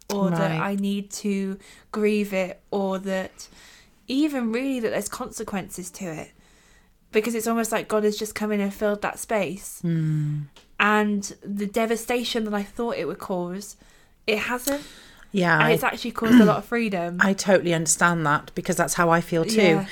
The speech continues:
Speaker 2: And it's interesting, isn't it? Because, like, when things go wrong with people, I mean, it might not even be that something's gone wrong. It
Speaker 1: Yeah.
Speaker 2: just, they've gone.
Speaker 1: Yeah.
Speaker 2: <laughs>
Speaker 1: Yeah.
Speaker 2: They've just disappeared.
Speaker 1: Yeah.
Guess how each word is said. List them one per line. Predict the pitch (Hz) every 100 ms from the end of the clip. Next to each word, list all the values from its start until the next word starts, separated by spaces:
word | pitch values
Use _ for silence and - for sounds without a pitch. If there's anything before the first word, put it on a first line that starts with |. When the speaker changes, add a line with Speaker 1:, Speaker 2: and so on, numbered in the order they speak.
| - - - -
Speaker 2:
And | 196 202
it's | 180 240
interesting, | 226 - - 214
isn't | 214 214
it? | 180 175
Because, | 208 196 208 220
like, | 220 220
when | 277 277
things | 262 226 208
go | 190 180
wrong | 175 165
with | 156
people, | - 147 240
I |
mean, | 285 302
it |
might | 294 302
not | 240 180
even | 180
be | 180 170
that | 139
something's | 175 160 -
gone | 147 160
wrong. | 208 156 139
It | 190 233
Speaker 1:
Yeah. | 226
Speaker 2:
just, | 220 208 170 -
they've | 156
gone. | 156 240 180 131 -
Speaker 1:
Yeah. | 156 - 214
Speaker 2:
<laughs> | 311 311 320 - 339
Speaker 1:
Yeah. | 247 285 208
Speaker 2:
They've | 214
just | 240 233
disappeared. | 208 - - 302 196 135
Speaker 1:
Yeah. | 208